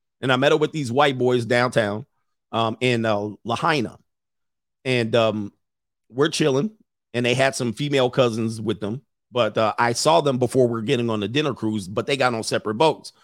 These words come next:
And then they was looking at me, and I walked past them, and there was a whole bunch of young white dudes, like, college age. So I walked past, and I hear them laughing. I hear them laughing at me, and I was like, "Oh, they probably talking shit." I'm in my, I'm, I got my big hat on, you know, I'm chilling.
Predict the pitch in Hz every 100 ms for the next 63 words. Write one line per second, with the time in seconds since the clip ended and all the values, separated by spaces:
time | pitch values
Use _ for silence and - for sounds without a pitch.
0 | _ _ 131 135 139 139 123 156 156 131
1 | 123 127 - - - 131 139 139 165 -
2 | 160 147 139 135 143 143 131 139 143 151
3 | 147 143 135 139 143 135 135 123 120 110
4 | 107 - 135 120 101 92 80 - _ _
5 | _ _ _ 143 143 160 170 151 123 120
6 | - _ _ _ - 151 143 180 165 151
7 | 147 151 127 95 78 - _ _ 143 151
8 | 151 139 143 131 117 98 82 82 98 131
9 | 117 90 85 95 95 90 87 92 92 90
10 | 90 92 - - 139 127 117 117 - -
11 | 131 123 135 131 120 123 120 120 120 113
12 | 113 117 117 123 110 117 120 123 110